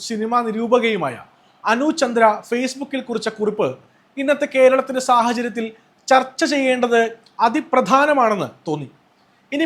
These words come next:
പറയാൻ പോകുന്നത് ആ കുറിപ്പാണ്. അമ്മയെ കൊന്നത് എനിക്ക് ജന്മം നൽകിയതിന് താമരശ്ശേരിയിൽ അമ്മയെ കൊന്ന മകൻ ആഷിഖ് പോലീസിനോട് പറഞ്ഞത് ഇങ്ങനെയാണ്.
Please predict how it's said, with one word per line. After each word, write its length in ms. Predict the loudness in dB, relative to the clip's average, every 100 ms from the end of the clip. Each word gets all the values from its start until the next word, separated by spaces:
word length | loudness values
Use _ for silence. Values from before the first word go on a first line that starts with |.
| 4
പറയാൻ 280 | 6 4 2
പോകുന്നത് 400 | 2 2 2 2 0 -4 -2 2
ആ 20 | 2
കുറിപ്പാണ്. 400 | 2 -2 0 -2 -4 _ _ _ _ _ 0
അമ്മയെ 380 | 2 4 2 2 0
കൊന്നത് 320 | 0 4 4 4 -2 -4
എനിക്ക് 220 | -4 -2 -2 2
ജന്മം 340 | 2 2 0 2
നൽകിയതിന് 440 | 0 2 2 0 -6 _ _ _ _ 4
താമരശ്ശേരിയിൽ 760 | 6 6 2 0 0 0 -2 -2 -4 -4
അമ്മയെ 340 | 0 2 2 2
കൊന്ന 180 | -2 0
മകൻ 180 | 2 0 0 0 2
ആഷിഖ് 340 | 2 -4 -4
പോലീസിനോട് 520 | 0 0 0 -2 -4 0
പറഞ്ഞത് 300 | 0 0 0 -2 -6 _ -8
ഇങ്ങനെയാണ്. 400 | -2 0 -2 -6